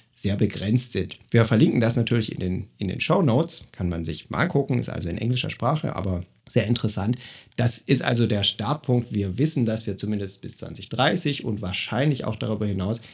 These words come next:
einfach nicht beliebig viel grünen Wasserstoff herstellen können, nicht nur bei uns hier, sondern weltweit. Und dann stellt sich eben die Frage, okay, wir wollen aber jetzt nicht so lange warten, wir müssen das alles schon mal hochfahren, weil wir brauchen die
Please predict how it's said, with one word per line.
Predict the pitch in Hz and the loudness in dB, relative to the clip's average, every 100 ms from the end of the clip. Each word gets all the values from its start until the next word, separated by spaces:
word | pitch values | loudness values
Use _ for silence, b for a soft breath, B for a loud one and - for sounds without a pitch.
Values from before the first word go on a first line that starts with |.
| b b b b _ - | b b b b _ 0
einfach | 135 170 | 4 6
nicht | 135 127 | 6 4
beliebig | - 101 123 120 - | 2 2 2 0 0
viel | - 147 104 - | 2 4 4 0
grünen | - 113 110 | -4 2 2
Wasserstoff | 104 104 127 - 123 | 2 0 0 2 2
herstellen | 123 131 - 139 | 2 -2 0 -2
können, | 151 165 208 | 2 4 6
nicht | 143 117 | 4 2
nur | 104 | -2
bei | 101 | 2
uns | 156 220 | 2 4
hier, | 170 156 | 2 2
sondern | 110 110 107 b b _ | 2 2 0 b b _
weltweit. | - 98 113 92 - - - b b b b b | -2 0 0 -2 -4 -10 -20 b b b b b
Und | - 135 127 - | 6 6 6 -2
dann | - - 165 175 - - - | -2 2 2 2 0 -10 -16
stellt | - - 135 | -10 0 2
sich | 160 | 2
eben | 151 | 0
die | 131 | 0
Frage, | 127 127 131 | 0 0 0
okay, | 123 131 160 | 0 0 0
wir | 117 | 2
wollen | 107 127 | 0 0
aber | 135 | 0
jetzt | 117 117 | -2 -2
nicht | 139 | -4
so | 135 | -2
lange | 110 98 90 | -2 -2 -2
warten, | 98 170 127 120 | 0 0 2 2
wir | 117 | 2
müssen | 113 120 | 0 0
das | 113 | -2
alles | 107 107 113 | -2 -4 -2
schon | 110 | -2
mal | 135 165 | 2 4
hochfahren, | 202 214 - 90 90 | 4 2 -2 -2 -2
weil | 90 | -4
wir | 92 | -6
brauchen | 90 95 92 95 | -6 -4 -4 -4
die | - | -8